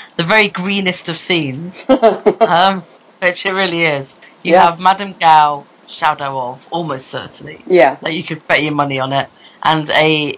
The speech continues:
Speaker 1: guy kneeling down in front of her.
Speaker 2: Yeah, so I wonder who this dude is.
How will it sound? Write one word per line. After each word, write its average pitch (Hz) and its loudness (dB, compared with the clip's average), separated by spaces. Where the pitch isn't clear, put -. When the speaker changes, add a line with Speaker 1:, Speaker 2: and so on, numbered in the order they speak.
Speaker 1:
guy 147 4
kneeling 151 -4
down 143 4
in 143 -4
front 151 -6
of - -10
her. - -6
Speaker 2:
Yeah, 214 4
so - -6
I - 0
wonder 226 2
who 214 2
this 233 0
dude - -6
is. - -8